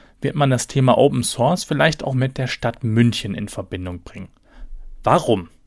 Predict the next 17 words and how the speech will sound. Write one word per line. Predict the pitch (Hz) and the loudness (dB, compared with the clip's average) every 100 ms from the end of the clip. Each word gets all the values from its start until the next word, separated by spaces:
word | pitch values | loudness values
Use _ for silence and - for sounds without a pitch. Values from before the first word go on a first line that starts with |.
| - - _ _ _ _ _ | -20 -20 _ _ _ _ _
Im | - 131 | 0 4
Mai | 139 202 | 6 4
zweitausenddrei | 226 - 190 180 175 170 - 95 98 92 90 85 _ _ - | 2 2 4 4 2 -2 -4 -4 0 2 2 -2 _ _ -8
beschloss | - - 156 | -2 4 4
der | - | 4
Münchner | 120 135 180 - 156 | 4 4 2 0 -2
Stadtrat, | - - 123 - 143 139 | -2 -6 -6 -4 -2 0
bei | - | 0
einem | 110 117 110 | 0 0 0
Großteil | 110 131 180 - 175 | 0 0 0 -2 -2
der | 151 123 | -2 -2
städtischen | - 131 139 - 117 | 0 0 0 -2 -4
P-C-Arbeitsplätze | 110 - - 117 143 139 147 - 151 147 - 160 - - | -6 -4 -4 -2 -2 -2 -4 -4 -4 -4 -6 -8 -10 -8
auf | 117 - | -4 0
eine | 131 139 - | 2 2 6
Open-Source-Variante | 143 - 127 - 113 113 - 101 98 95 90 | 4 4 -2 4 4 4 2 0 0 -4 -4
umzustellen. | - 98 - - - 101 104 | -6 -6 -8 -12 -12 -14 -16